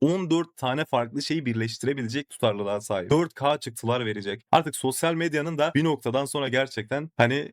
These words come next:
cılkı çıkacak dedikleri var ya bizim ülkemizde böyle bir. Gerçekten öyle oluyor. Bunun sebebi de şu,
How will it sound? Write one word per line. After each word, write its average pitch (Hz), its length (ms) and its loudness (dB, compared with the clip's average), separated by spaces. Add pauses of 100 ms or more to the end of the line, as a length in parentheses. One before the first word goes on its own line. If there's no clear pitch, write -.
cılkı 117 320 0
çıkacak 123 400 -2
dedikleri 120 400 0
var 156 140 2
ya 135 80 -2
bizim 107 220 -8
ülkemizde 104 420 -4
böyle 101 200 -2
bir. 110 120 0
Gerçekten 156 540 2 (220)
öyle 143 220 4
oluyor. 123 380 0
Bunun 139 180 -2
sebebi 143 360 -2
de 143 80 0
şu, 190 260 0